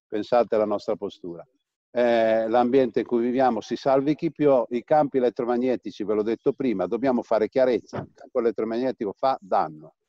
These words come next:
le radiazioni, ci stiamo dimenticando dell'importanza della luce del sole, com'è possibile che chi ci comanda, ci governa, non, non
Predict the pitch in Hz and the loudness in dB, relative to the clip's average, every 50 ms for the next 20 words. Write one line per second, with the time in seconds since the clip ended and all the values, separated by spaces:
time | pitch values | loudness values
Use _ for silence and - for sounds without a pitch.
0 | _ _ _ _ - - 131 131 131 131 120 127 110 - - - 143 135 120 98 | _ _ _ _ -2 0 2 2 2 2 2 0 0 -2 -2 0 2 2 2 2
1 | 87 82 - _ _ _ _ _ _ - 135 - - - 151 143 143 131 120 123 | -2 -8 -14 _ _ _ _ _ _ -8 -8 -4 0 0 2 2 2 0 0 0
2 | 127 127 117 - 123 110 - 139 135 127 123 120 110 117 113 113 101 - 110 98 | 0 -2 -2 -4 -6 -2 0 0 0 0 0 -2 -4 -2 -4 -2 -2 -2 -4 -2
3 | - 127 127 127 120 - 120 113 107 110 113 117 123 127 - - 123 107 110 104 | 0 0 0 0 -2 -4 -2 -2 0 0 0 0 0 -2 -4 -4 -2 -2 -2 -2
4 | 95 - - 156 156 139 110 95 87 - - 110 117 117 98 113 104 - - 156 | -2 -4 -2 0 2 2 0 0 -4 -6 -6 -6 -6 -6 -8 -8 -10 -8 -6 -6
5 | 165 139 127 107 95 - 104 - _ - 127 - - 107 - 107 98 107 117 120 | -4 -2 -2 -4 -4 -4 -8 -10 _ -12 -14 -12 -14 -12 -10 -8 -6 -4 -4 -2
6 | 123 120 113 113 98 - - 110 110 110 98 107 110 117 117 113 120 120 117 - | -2 -2 -2 -4 -4 -4 -8 -8 -6 -4 -2 -2 -2 0 -2 -2 -2 -6 -6 -8
7 | _ _ _ _ _ _ _ - 120 135 139 139 135 131 - 131 123 123 127 131 | _ _ _ _ _ _ _ -4 0 2 2 2 2 0 -2 -2 -2 0 0 0
8 | 131 131 123 123 123 120 117 113 | 0 0 0 0 0 -2 -2 -4